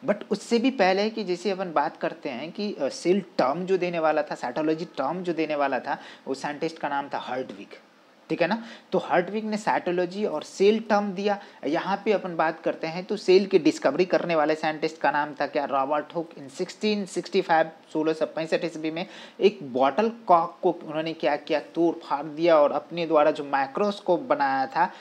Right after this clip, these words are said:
भाई साहब, उससे वॉच करे, absorb करे। तो absorb करने के बाद देखा उनको honeycomb like structure, मतलब मधुमक्खी के छत्ते जैसे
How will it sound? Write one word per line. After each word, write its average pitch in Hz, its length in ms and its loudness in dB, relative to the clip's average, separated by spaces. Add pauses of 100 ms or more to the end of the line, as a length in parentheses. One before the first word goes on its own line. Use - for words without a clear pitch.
(200)
भाई 143 200 4
साहब, 160 460 0
उससे 160 400 -2
वॉच 151 360 2
करे, 156 340 2
absorb 156 420 2
करे। 160 260 0
तो 165 120 0
absorb 147 300 2
करने 151 340 -4
के 156 120 0
बाद 143 200 2
देखा 143 360 -4
उनको 139 340 -6 (120)
honeycomb 180 460 -2
like 147 360 0
structure, 135 360 -6
मतलब 143 280 -6
मधुमक्खी 160 520 -2
के 160 160 -4
छत्ते - 380 -2
जैसे 143 380 -4